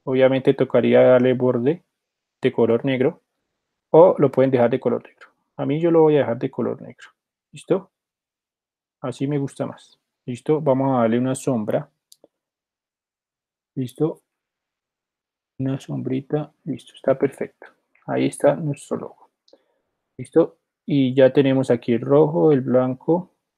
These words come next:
¿Listo? A ustedes también lo pueden dejar como para cortar un poco, lo voy a dejar mejor blanco, ¿sí? La trata, la, lo que se trata de ustedes es que empiecen a jugar. Inclusive le pueden dar como un color gradiente. ¿Listo? Si quieren. Que ustedes empiecen como a jugar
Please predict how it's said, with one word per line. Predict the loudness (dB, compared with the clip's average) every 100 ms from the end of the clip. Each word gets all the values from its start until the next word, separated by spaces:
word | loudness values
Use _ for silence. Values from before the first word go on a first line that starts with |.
| -12
¿Listo? | -10 -6 -2 -2 -4 -4
A | -2
ustedes | -2 -2 -4
también | -2 0 0
lo |
pueden | 4 4 4
dejar | 2 0
como | 0 2 4
para | 4 4
cortar | 2 2 4
un | 4
poco, | 4 2 4
lo | 4
voy | 6 6
a |
dejar | 4 2
mejor | -2 -4 -4
blanco, | -4 -4 -12 _
¿sí? | -8 -8 -10 _ -20 _ _ _ _ _ -8 2
La | 4
trata, | 4 4 4
la, | 6 6
lo | 6 4
que | 4
se | 2
trata | 4 2 2
de |
ustedes | 0 2 2
es | 0
que | -6
empiecen | -6 -4 -4
a | -4
jugar. | -4 0 0
Inclusive | -2 -6 -6 -2 0
le | 0
pueden | -2 -4
dar | -2 -2
como | -2 -6
un |
color | -4 -2 0
gradiente. | 0 0 0 -2 -6 -10 -12 _ _
¿Listo? | -16 -12 -10
Si | -10 -8
quieren. | -6 -4 -4 _ _ _ _ _ _ _ _ _ _ _ _ _ _ -10
Que | -2
ustedes | 0 4 2
empiecen | 2 -2 -2
como | -2 -2
a | -2
jugar | -4 2 2 2